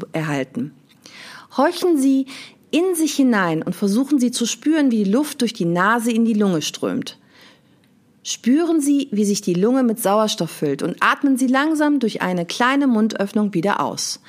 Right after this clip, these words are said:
Dadurch kann man eine gleichmäßige Atmung trainieren. Auch das ist Detox, denn gleichmäßiger Atem führt zu innerer Entspannung und mentaler Ruhe.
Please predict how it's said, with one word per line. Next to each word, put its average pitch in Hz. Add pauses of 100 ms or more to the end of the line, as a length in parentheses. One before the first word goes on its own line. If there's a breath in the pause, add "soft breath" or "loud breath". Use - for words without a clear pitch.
(400 loud breath)
Dadurch 185 (480 loud breath)
kann 349
man 330
eine 208
gleichmäßige 254
Atmung 196
trainieren. 214 (1040 soft breath)
Auch 226
das 196
ist -
Detox, 226 (380 loud breath)
denn 180
gleichmäßiger 269
Atem 165
führt 359
zu -
innerer 285
Entspannung 202
und -
mentaler 185
Ruhe. 165